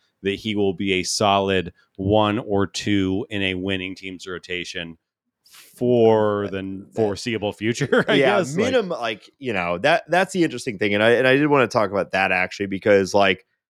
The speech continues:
Speaker 2: like you said, you don't wanna carry the water for the,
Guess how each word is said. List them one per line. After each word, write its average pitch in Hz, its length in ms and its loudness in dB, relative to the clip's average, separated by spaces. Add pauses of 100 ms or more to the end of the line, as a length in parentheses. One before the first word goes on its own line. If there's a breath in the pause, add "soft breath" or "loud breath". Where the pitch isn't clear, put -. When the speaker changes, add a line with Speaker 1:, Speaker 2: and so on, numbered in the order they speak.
(380)
Speaker 2:
like 135 160 2
you 139 80 -2
said, 131 160 4
you 143 60 4
don't 160 80 6
wanna 160 240 4
carry 113 320 -2
the 104 100 2
water 95 400 2
for 98 220 -2
the, 92 380 2